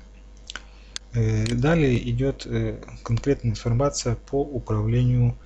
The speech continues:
э, блогом. Записи. Записи, э, вы можете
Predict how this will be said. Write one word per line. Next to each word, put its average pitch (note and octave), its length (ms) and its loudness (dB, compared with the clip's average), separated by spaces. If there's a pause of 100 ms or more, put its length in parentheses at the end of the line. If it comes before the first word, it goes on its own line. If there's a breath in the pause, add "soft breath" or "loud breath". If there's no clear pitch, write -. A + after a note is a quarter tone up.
(460 loud breath)
э, A2+ 440 -6
блогом. G#2+ 600 -2 (1080 loud breath)
Записи. A#2 840 -2 (560 loud breath)
Записи, C3+ 800 -2 (640 loud breath)
э, A#2 380 -2
вы B2 180 2
можете A#2+ 640 0